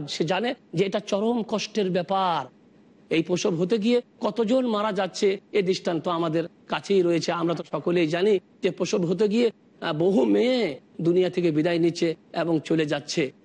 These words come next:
আল্লাহ রাব্বুল আলামিনের অসন্তুষ্টিমূলক কোনো কাজে পিতামাতার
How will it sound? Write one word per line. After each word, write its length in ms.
আল্লাহ 440
রাব্বুল 340
আলামিনের 640
অসন্তুষ্টিমূলক 1160
কোনো 220
কাজে 440
পিতামাতার 680